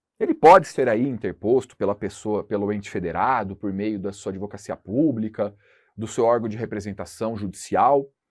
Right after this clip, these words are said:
pelo M P também, e essas são as consequências. Então, cuidado também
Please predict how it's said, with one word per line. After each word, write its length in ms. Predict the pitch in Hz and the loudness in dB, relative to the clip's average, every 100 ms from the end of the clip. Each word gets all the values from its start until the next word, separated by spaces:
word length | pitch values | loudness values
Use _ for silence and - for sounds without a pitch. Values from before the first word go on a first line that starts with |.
| _ _ _ _ _ _ - | _ _ _ _ _ _ 2
pelo 220 | 185 147 | 4 6
M 140 | 131 | 4
P 160 | 101 131 | 2 0
também, 560 | - 92 104 139 165 - | 0 0 2 2 0 -4
e 140 | 135 | 6
essas 320 | 135 160 - 156 | 8 8 4 -4
são 180 | 151 | -4
as 120 | 143 - | -4 -6
consequências. 680 | 143 - - 123 92 98 | -8 -8 -6 -6 -8 -8
Então, 260 | 120 117 160 | -6 -2 -4
cuidado 680 | - 247 254 120 120 131 101 | -2 -2 0 4 4 2 -2
também 420 | 95 92 123 | 0 2 2